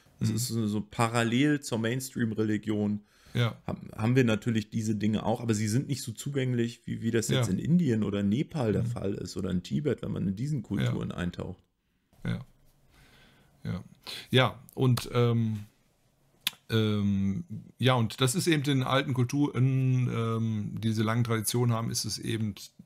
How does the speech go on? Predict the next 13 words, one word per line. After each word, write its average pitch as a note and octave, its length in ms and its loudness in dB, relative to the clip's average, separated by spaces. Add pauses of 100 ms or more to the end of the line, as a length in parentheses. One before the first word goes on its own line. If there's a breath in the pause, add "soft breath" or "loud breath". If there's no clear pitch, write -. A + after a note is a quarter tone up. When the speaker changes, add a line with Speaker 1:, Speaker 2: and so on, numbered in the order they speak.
(540)
Speaker 2:
äh, A2 360 -8
erhalten A2+ 480 -2
geblieben. B2 580 2
Das B2 160 0
geht, A#2+ 340 -2
diese G2+ 160 -4
ganzen G#2+ 300 -2
Sachen G#2+ 240 -2
gehen A2 220 0
ja A2 120 -2
zurück G#2+ 580 0
bis, - 420 -2 (840 soft breath)
ähm, F#2+ 380 -6